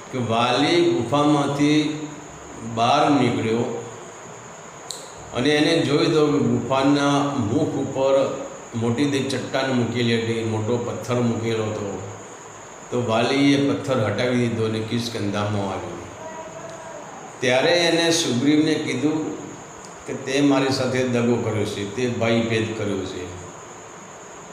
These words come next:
મેં તને ગુફાના મુખ આગળ તને ઊભો રાખ્યો હતો અને તું ત્યાં એક પથ્થર મૂકીને, એક ચટ્ટાન મૂકીને ગુફા બંધ કરીને તું પાછો રાજ્યમાં આવી ગયો.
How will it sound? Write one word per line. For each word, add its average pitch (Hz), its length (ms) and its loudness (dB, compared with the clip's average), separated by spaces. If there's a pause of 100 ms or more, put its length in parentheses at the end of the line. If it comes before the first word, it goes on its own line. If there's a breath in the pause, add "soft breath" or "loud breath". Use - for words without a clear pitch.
(1000)
મેં 143 340 2
તને 151 680 4 (640)
ગુફાના 139 540 2
મુખ 139 480 2
આગળ 123 260 2
તને 123 260 2
ઊભો 113 360 0
રાખ્યો 107 300 2
હતો - 220 -4 (300)
અને 127 200 0
તું 139 380 -4
ત્યાં 139 180 0 (380)
એક 127 200 -4
પથ્થર 139 400 -2 (140)
મૂકીને, 131 460 -2
એક 127 200 0
ચટ્ટાન 143 400 -2
મૂકીને 131 480 -2
ગુફા 113 340 -4
બંધ 120 360 0
કરીને 127 280 0
તું 120 220 -6
પાછો 120 260 -4
રાજ્યમાં 123 480 -2
આવી 123 220 0
ગયો. 113 200 -4